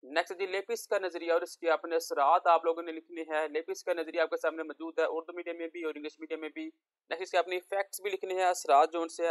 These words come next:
अगर बुक से आंसर मिलता है तो आप वो वाला भी कर सकते हैं।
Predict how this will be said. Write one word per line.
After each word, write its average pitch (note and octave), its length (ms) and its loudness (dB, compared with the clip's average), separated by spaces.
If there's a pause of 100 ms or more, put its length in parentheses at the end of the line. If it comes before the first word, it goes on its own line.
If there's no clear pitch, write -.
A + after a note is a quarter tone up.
(100)
अगर D#3 180 0
बुक E3+ 180 -6
से F#3 140 -6
आंसर E3+ 200 -2
मिलता D#3+ 180 -2
है D#3 40 0
तो D3 80 -2
आप D3 140 4
वो C#3 100 -2
वाला C#3+ 160 2
भी D3 140 -10
कर D#3+ 160 4
सकते B2+ 400 -8
हैं। A2 100 -8